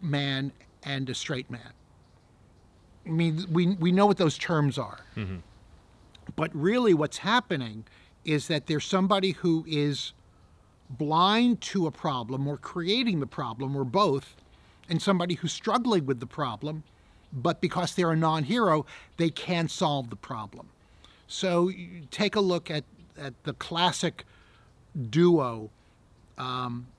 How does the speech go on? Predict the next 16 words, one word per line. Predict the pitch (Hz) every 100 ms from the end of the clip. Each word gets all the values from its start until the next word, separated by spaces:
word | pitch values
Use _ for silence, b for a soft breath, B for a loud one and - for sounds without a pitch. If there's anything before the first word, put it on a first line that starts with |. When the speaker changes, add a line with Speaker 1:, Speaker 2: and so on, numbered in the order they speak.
| -
Speaker 1:
American | 143 151 165 165 165 143
comedy | 156 143 139
duo | 123 131 127 123
Abbott | 143 139 127
and | 117
Costello, | 117 - 101 104 - 113
Speaker 2:
Mm-hmm. | 95 82 -
Speaker 1:
and | 131 131
their, | 131 131 127 B B B
their, | 127 127 123 127 123 123
uh, | 127 120 120 117 _ - - - 135
routine | 156 143 180 151 135
of | -
who's | 165 147
on | 127 117
first. | - - - -